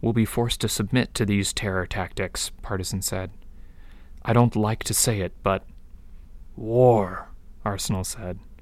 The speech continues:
"It's our only option." "I don't like war," the woman with the gun said. "It'll cause as many problems as it fixes, and with stakes this high, that's a lot of new problems."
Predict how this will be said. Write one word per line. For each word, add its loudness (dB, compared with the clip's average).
"It's 2
our 6
only 4
option." -2
"I 6
don't -2
like 0
war," 4
the -4
woman 4
with 0
the -4
gun 0
said. -2
"It'll 8
cause 4
as 2
many 4
problems 6
as 2
it -6
fixes, -2
and 10
with 10
stakes 4
this 2
high, 4
that's 0
a 8
lot 6
of 4
new 12
problems." 6